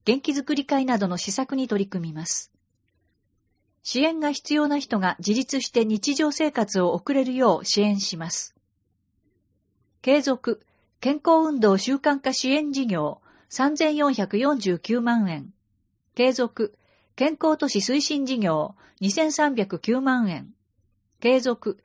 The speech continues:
地域生活支援事業、八千四百九十五万円。拡充、避難行動要支援者対策事業、五百二万円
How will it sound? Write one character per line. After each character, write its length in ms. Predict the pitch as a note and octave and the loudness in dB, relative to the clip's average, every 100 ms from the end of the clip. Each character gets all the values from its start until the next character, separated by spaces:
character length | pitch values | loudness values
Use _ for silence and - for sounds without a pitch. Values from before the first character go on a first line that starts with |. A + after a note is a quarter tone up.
| _ _ _ | _ _ _
地 200 | - C#4+ | -6 -2
域 140 | E4 - | -2 -2
生 200 | D4 C#4 | -2 0
活 240 | G#3 G3 | 0 -2
支 180 | F3+ A3 | -4 0
援 180 | C#4+ D4 | 0 0
事 140 | C#4+ | 0
業、 400 | A3 E3+ D3 D3 - | 2 2 2 -2 -10
八 120 | - G3 | -4 -4
千 300 | - D#4+ D4+ | -2 -2 0
四 160 | D4 | 0
百 260 | C4 G3 G3 | -2 -4 -6
九 240 | - D4+ | 0 0
十 200 | A3+ F#3 | 2 2
五 120 | E3+ | 2
万 320 | F3+ A3 G#3+ E3 | 2 2 0 -2
円。 220 | D3 F#3+ _ _ _ _ _ | -8 -14 _ _ _ _ _
拡 300 | G#3+ G#3 C#4 | -2 0 0
充、 380 | A#3 A3+ G3+ - _ _ _ - | 0 0 0 -4 _ _ _ -10
避 100 | B3 | -2
難 220 | D#4 E4+ | -2 -2
行 260 | - D#4 A#3+ | 2 4 6
動 240 | F#3+ F3 | 6 6
要 240 | G3 B3 | 6 6
支 160 | D4+ D#4 | 4 2
援 180 | D4+ D4+ | 2 2
者 160 | D4+ | 0
対 180 | C#4+ C#4 | 0 0
策 260 | C#4 C#4+ C4+ | 0 -2 -2
事 140 | B3 | -2
業、 340 | F#3 D#3 C#3+ - _ | -2 -2 -4 -10 _
五 100 | F#3 | -2
百 240 | A#3 D#4 C#4 | 0 0 0
二 140 | B3 | 0
万 300 | B3+ B3 F#3+ | 2 2 2
円 240 | D#3+ D3+ | 0 -6